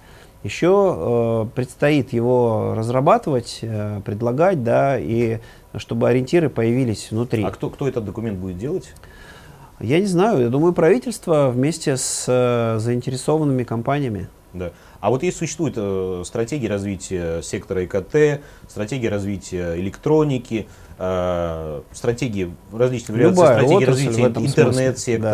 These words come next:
Speaker 1: смысле.
Speaker 2: да?
Speaker 1: Да, да.
Speaker 2: Вот как эти стратегии должны быть, э, как сказать, связаны со стратегией развития промышленного
Speaker 1: Ну,
Speaker 2: интернета?
Speaker 1: стратегии — это же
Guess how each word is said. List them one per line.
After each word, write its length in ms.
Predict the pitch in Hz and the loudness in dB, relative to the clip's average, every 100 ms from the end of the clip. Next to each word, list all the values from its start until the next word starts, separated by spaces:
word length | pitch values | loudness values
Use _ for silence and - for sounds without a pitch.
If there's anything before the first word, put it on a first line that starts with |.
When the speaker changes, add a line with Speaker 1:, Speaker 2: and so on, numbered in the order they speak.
| 98 | 0
Speaker 1:
смысле. 60 | |
Speaker 2:
да? 100 | 95 | 0
Speaker 1:
Да, 60 | 135 | 0
да. 220 | 113 107 - | -2 -4 -6
Speaker 2:
Вот 180 | 127 139 - - - | -6 -6 -10 -20 2
как 220 | 160 151 | 2 2
эти 220 | 139 123 | 0 -2
стратегии 580 | 123 - 127 131 208 151 | -2 0 0 0 -6 -4
должны 340 | 110 110 139 | -2 -4 -4
быть, 300 | 143 120 117 - | -4 -4 -6 -6
э, 600 | 101 98 92 90 90 87 - | -2 0 0 -2 -6 -10 -12
как 240 | 92 76 | -12 -12
сказать, 340 | - 92 85 - | -12 -8 -8 -8
связаны 400 | - 123 139 120 | -2 0 0 -4
со 100 | - | -8
стратегией 460 | - 113 127 110 | -6 -6 -4 -4
развития 500 | 104 101 104 - 98 | -2 -2 -6 -6 -6
промышленного 500 | 90 104 101 - 92 90 | -6 -6 -8 -8 -6 -4
Speaker 1:
Ну, 100 | 147 | -4
Speaker 2:
интернета? 260 | 92 90 | -6 -8
Speaker 1:
стратегии — 580 | 82 139 - 185 151 139 | -4 -4 0 0 2 0
это 180 | 135 135 | 0 -4
же 420 | 135 135 139 135 | -4 0 2 0